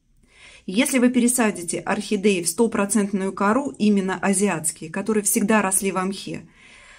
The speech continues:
вы можете столкнуться с проблемой пересыхания корневой системы.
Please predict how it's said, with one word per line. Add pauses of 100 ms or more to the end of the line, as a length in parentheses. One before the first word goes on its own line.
(140)
вы
можете
столкнуться
с
проблемой (1600)
пересыхания
корневой
системы.